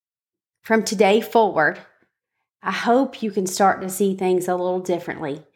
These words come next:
from a place of abundance and faith instead of from this place of scarcity and fear. If anything, you're aware of it.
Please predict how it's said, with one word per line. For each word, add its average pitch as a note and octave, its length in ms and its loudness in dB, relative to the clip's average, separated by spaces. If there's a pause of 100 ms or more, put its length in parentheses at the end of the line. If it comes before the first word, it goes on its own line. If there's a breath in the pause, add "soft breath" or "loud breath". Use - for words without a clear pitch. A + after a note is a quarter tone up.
(360 loud breath)
from A3+ 160 2
a A3 100 4
place A#3 400 2
of A3+ 120 2
abundance G3 680 2
and F#3+ 180 2
faith E3 440 2
instead G3 480 0
of G3 260 4 (220 loud breath)
from G3+ 240 2
this F#3+ 220 2
place F#3 400 2
of F3 100 -2
scarcity F#3 760 0
and D#3+ 140 -2
fear. - 480 -2 (540)
If C#4+ 340 2
anything, A3+ 600 2
you're G#3 240 4
aware F3+ 400 0
of C#3+ 160 0
it. - 280 -12